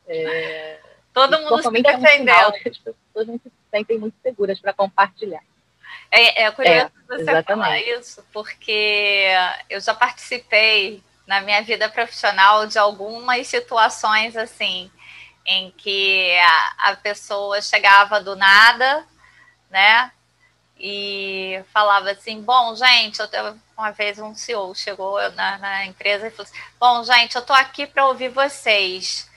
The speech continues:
Speaker 2: Eu queria saber o que que vocês estão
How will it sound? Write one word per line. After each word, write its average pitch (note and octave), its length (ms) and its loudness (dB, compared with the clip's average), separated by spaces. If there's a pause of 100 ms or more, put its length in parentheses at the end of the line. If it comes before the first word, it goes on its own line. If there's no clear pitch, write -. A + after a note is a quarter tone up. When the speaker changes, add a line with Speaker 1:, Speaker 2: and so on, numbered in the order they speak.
(500)
Speaker 2:
Eu G3+ 100 -16
queria C4 320 2
saber C4+ 360 2
o C#4 40 -8
que D#4+ 160 -2
que - 140 -14
vocês D4+ 520 2
estão B3 880 -4